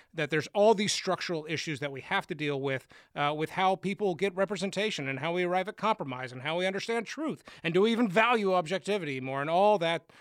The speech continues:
all that stuff I kinda care more about, and I wanna deal with that before we figured out how to bend the carbon curve. And I do feel like that is the, the o-, order of operations.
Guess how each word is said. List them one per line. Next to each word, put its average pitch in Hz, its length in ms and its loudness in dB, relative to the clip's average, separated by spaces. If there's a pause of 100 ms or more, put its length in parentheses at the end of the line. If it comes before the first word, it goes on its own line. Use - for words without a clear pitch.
(160)
all 208 220 6
that 180 240 4
stuff 151 400 0
I 165 100 0
kinda 214 340 -4
care 180 280 -4
more 160 260 -2
about, 135 460 -2 (200)
and 143 80 -2
I 143 60 2
wanna 185 240 6
deal 185 300 4
with 147 140 -2
that 127 320 -6 (200)
before 170 500 2
we 151 300 0 (160)
figured 180 280 2
out 147 340 4
how 160 160 -2
to 143 100 -2 (280)
bend 151 300 0
the 143 40 -4
carbon 139 400 -2
curve. 123 320 -4
And 127 120 -2
I 156 40 2
do 196 180 4
feel 185 140 4
like 160 160 2
that 143 140 0
is 143 160 -2
the, 135 180 -6 (320)
the 160 120 -4
o-, 180 280 -10
order 165 240 2
of 143 120 0
operations. 135 720 -4